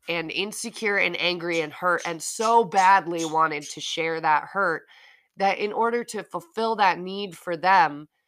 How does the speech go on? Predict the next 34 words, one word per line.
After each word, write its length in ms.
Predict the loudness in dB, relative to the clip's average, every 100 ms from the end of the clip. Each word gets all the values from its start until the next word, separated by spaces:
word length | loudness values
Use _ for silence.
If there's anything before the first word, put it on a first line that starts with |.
| _ _ _
because 320 | -8 -2 -2
you're 120 | -2
supposed 400 | -6 2 2 0
to 60 | -8
be 180 | -6 -4
there 220 | -2 -4
to 160 | -2 -2
help 300 | 0 0 -2
the 60 | -2
most 360 | 0 0 -4
hurt 320 | -2 -2 -2
people 380 | -8 -12 -8 -8
in 80 | -8
the 60 | -6
world. 220 | -6 -2
Happy 340 | 2 2 2
people 340 | -6 -8 -4 -2
are 100 | -4
fine, 400 | 2 4 4 0
but 140 | -6
you're 80 | -10
supposed 380 | -12 -8 -8 -8
to 60 | -10
be 120 | -8
there. 140 | -8
If 60 | -8
someone's 380 | -8 -8 -8 -4
hurt, 280 | -4 -2
you 100 | -4
should 200 | -8 -10
be 120 | -10 -6
there 200 | -6 -6
for 180 | -6
them. 220 | -4 -4